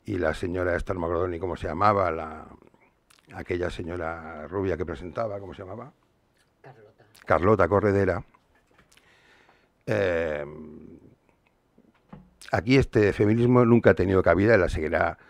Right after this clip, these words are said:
Speaker 1: sin tener. Yo creo que habrá tiempo para exponer cómo esta señora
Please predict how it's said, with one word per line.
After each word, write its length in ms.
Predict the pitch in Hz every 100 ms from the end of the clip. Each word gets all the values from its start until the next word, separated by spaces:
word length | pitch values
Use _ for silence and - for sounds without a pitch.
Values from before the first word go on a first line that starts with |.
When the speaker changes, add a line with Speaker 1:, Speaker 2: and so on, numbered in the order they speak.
| -
Speaker 1:
sin 240 | - 104 80
tener. 400 | 78 73 - - - -
Yo 140 | - 131
creo 140 | 143
que 60 | 135
habrá 160 | 127 120
tiempo 240 | 113 120
para 120 | 107
exponer 680 | 110 - - 87 107 98 107 - - _ -
cómo 600 | 117 113 117 123 127 - -
esta 420 | 131 - - 104
señora 720 | - 101 117 131 101 98 113